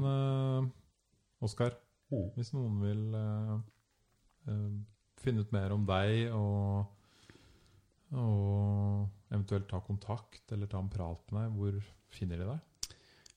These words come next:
Speaker 2: Ja, jeg har en nettside,
Speaker 1: Ja.
Speaker 2: eh,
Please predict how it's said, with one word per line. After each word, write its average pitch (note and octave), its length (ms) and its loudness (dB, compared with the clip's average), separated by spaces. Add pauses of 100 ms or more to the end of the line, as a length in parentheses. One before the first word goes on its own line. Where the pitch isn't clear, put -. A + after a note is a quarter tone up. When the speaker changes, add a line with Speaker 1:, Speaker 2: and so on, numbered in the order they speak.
(140)
Speaker 2:
Ja, C#3 160 4
jeg F#3+ 140 2
har A2 80 6
en G2+ 100 8
nettside, F#2+ 400 2 (320)
Speaker 1:
Ja. F3+ 120 2 (140)
Speaker 2:
eh, F#2 800 2